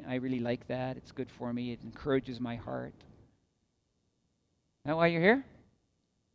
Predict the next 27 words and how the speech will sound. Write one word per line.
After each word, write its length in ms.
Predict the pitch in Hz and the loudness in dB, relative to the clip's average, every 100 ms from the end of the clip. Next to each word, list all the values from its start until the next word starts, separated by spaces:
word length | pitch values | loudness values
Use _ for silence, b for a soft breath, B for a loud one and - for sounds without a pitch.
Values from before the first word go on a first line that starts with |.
| _ _ _ _ _ _ _ _ _ _ _ _ | _ _ _ _ _ _ _ _ _ _ _ _
I'm 60 | 208 | -2
gonna 140 | 175 | 0
rephrase 500 | 139 135 - 160 147 | 2 2 10 10 10
that 160 | 123 117 | 6 4
a 20 | |
little 180 | 117 110 | -2 -8
bit. 180 | 117 - | -12 -10
Uh, 160 | 120 123 127 - 131 | -8 -8 -12 -14 -12
do 80 | 151 | -12
you, 140 | 208 | -12
did 200 | - 190 | -6 -4
you 80 | 247 | -4
come 180 | 254 180 | -2 0
here 200 | 156 175 | 2 2
for 120 | 147 | 2
your 120 | 139 | 4
own 100 | 147 | 4
benefit 420 | 120 120 139 - | 0 -4 -8 -10
today, 360 | - 170 214 214 - _ _ _ _ _ _ _ _ | -6 -4 -4 -6 -18 _ _ _ _ _ _ _ _
so 100 | 143 | -2
that 160 | 127 120 - 131 | -2 -4 2 4
others 280 | 139 147 | 4 2
might 220 | 135 127 - | 0 0 -2
serve 320 | 135 127 110 | -6 -6 -4
you? 260 | 120 202 233 - _ _ _ _ _ _ _ _ _ _ _ _ _ _ _ _ _ _ _ _ _ _ _ _ _ _ _ _ _ _ _ _ _ _ _ _ _ _ _ _ | -4 -4 -8 -16 _ _ _ _ _ _ _ _ _ _ _ _ _ _ _ _ _ _ _ _ _ _ _ _ _ _ _ _ _ _ _ _ _ _ _ _ _ _ _ _
Hear 160 | 165 165 | 8 8
this, 380 | 131 - - | 8 0 -12